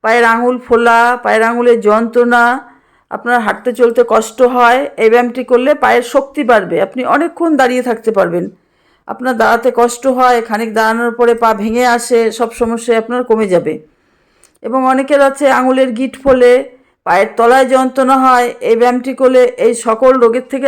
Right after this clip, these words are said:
আপনি মুক্তি পাবেন। এরপর আপনি একইভাবে বসে দুই পাকে একটু নাড়ানোর চেষ্টা করুন। তারপর হাঁটুর উপর হাত রাখুন, নিঃশ্বাস টানুন, মালাই চাকি সামনের দিকে চলে আসবে। এই ব্যায়ামটি পায়ের ব্যথা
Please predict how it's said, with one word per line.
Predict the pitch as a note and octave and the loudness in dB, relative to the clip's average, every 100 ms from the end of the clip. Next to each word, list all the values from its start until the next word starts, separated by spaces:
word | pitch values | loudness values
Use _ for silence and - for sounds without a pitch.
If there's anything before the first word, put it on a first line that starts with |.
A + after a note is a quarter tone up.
| C4 | -4
আপনি | C#4 G#4 B3 | -4 -2 -2
মুক্তি | B3 B3 G3 | -2 -4 0
পাবেন। | D#3+ D#3+ F#3+ - _ _ _ _ | 0 -2 -6 -16 _ _ _ _
এরপর | - B3 C#4 C4 | -4 0 2 2
আপনি | C4+ C4+ D#4 A#4 - _ _ _ | 0 0 0 -2 -10 _ _ _
একইভাবে | - A#3 C4+ C#4 C#4+ A#3+ | -10 -6 -2 0 2 2
বসে | B3 D4+ G4+ D4+ | 2 2 -2 0
দুই | A#3+ B3 | -2 0
পাকে | B3+ B3 C#4 | 0 0 -4
একটু | - G4 C5 - - _ A3+ | 0 2 2 0 -20 _ 0
নাড়ানোর | A3+ A#3+ C4+ C#4+ | 2 2 0 -2
চেষ্টা | C4 - B3 A#3 | -6 0 0 0
করুন। | D#3+ D3+ - _ _ _ _ _ _ _ _ _ _ _ _ | -4 -6 -10 _ _ _ _ _ _ _ _ _ _ _ _
তারপর | G#3+ A#3 C#4+ A3 | -2 0 0 0
হাঁটুর | F#3+ C4 C4+ | -2 -2 -2
উপর | D4 B3+ | -2 -2
হাত | G#3+ G#3+ | -2 0
রাখুন, | B3+ C#4 G4+ A4+ - _ _ - | 0 0 -4 -6 -12 _ _ -10
নিঃশ্বাস | G#3+ A3+ - C#4 C#4 | -6 -4 -2 -2 0
টানুন, | B3+ C4 F4 A4+ - A3+ | 0 2 0 -2 -4 0
মালাই | G#3 A3 | 2 2
চাকি | A#3+ B3+ F4+ | 0 -2 -2
সামনের | A3+ A3+ A#3 | -2 -2 -4
দিকে | B3+ F#4+ G4+ | -2 0 2
চলে | C4+ A3 E3+ | 2 4 2
আসবে। | D#3 D3 E3+ - _ _ _ _ - | 0 -6 -10 -12 _ _ _ _ -2
এই | A3 | 2
ব্যায়ামটি | B3 C4 B3+ E4+ A#4+ A#4 - _ _ - | 2 0 0 0 0 -4 -18 _ _ -6
পায়ের | A3+ A#3 C4 F#4+ A4 - G#3+ | 0 2 4 2 -4 -8 -2
ব্যথা | G#3+ G#3+ | -2 0